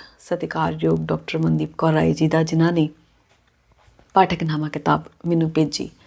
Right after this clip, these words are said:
ਮੈਂ ਤੁਹਾਨੂੰ ਸਾਰਿਆਂ ਨੂੰ ਸਾਂਝਾ ਕੀਤਾ ਸੀ ਕਿ ਗਦਰੀ ਬਾਬਿਆਂ ਦੇ ਮੇਲੇ ਦੌਰਾਨ ਇੱਕ ਬੜੀ ਖੂਬਸੂਰਤ ਜੀ ਨਾਇਾਬ ਜਿਹੀ ਕਿਤਾਬ ਜਿਹੜੀ ਉਹ ਪਾਠਕਾਂ ਦੀ ਝੋਲੀ ਪੈ ਗਈ ਸੀ, ਪਾਠਕਨਾਮਾ, ਜਿਹਦੇ ਵਿੱਚ ਪੰਜਾਬੀ ਸਾਹਿਤ ਦੇ ਸਿਰਮੌਰ ਨਾਵਲਾਂ ਦੀ ਗੱਲਬਾਤ,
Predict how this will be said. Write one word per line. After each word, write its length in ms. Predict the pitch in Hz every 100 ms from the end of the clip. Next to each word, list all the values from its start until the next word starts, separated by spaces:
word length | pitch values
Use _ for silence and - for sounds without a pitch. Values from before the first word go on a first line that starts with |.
| _ _ - - - _ -
ਮੈਂ 380 | 190 185 185 180
ਤੁਹਾਨੂੰ 360 | 180 196 185
ਸਾਰਿਆਂ 300 | 180 170 180
ਨੂੰ 100 | 190
ਸਾਂਝਾ 320 | 190 165 170 180
ਕੀਤਾ 320 | 175 165 170
ਸੀ 180 | - 190
ਕਿ 140 | 208
ਗਦਰੀ 340 | 190 175 175
ਬਾਬਿਆਂ 380 | 170 160 160 160
ਦੇ 120 | 160
ਮੇਲੇ 280 | 156 156 160
ਦੌਰਾਨ 360 | 160 151 151 165
ਇੱਕ 120 | - -
ਬੜੀ 140 | 190
ਖੂਬਸੂਰਤ 600 | 226 - 262 - 226 190
ਜੀ 120 | 185
ਨਾਇਾਬ 380 | 180 170 160 151
ਜਿਹੀ 160 | 156 170
ਕਿਤਾਬ 400 | - - 151 151
ਜਿਹੜੀ 240 | 160 160
ਉਹ 80 | 170
ਪਾਠਕਾਂ 440 | 165 156 - 165
ਦੀ 140 | 160 160
ਝੋਲੀ 280 | 160 165 151
ਪੈ 220 | 160 147
ਗਈ 160 | 147 156
ਸੀ, 260 | - 196 - _ _ _ - - _
ਪਾਠਕਨਾਮਾ, 680 | 160 151 160 160 156 156 165 - - - _ 196
ਜਿਹਦੇ 300 | 202 220 254
ਵਿੱਚ 280 | 202 -
ਪੰਜਾਬੀ 640 | - 185 175 170 175 170 202
ਸਾਹਿਤ 460 | 202 - 165 175 -
ਦੇ 180 | 165
ਸਿਰਮੌਰ 520 | 165 - 165 160 160 156
ਨਾਵਲਾਂ 400 | 151 151 147 147
ਦੀ 200 | 156 156 - - - - 170
ਗੱਲਬਾਤ, 500 | 160 156 156 160 -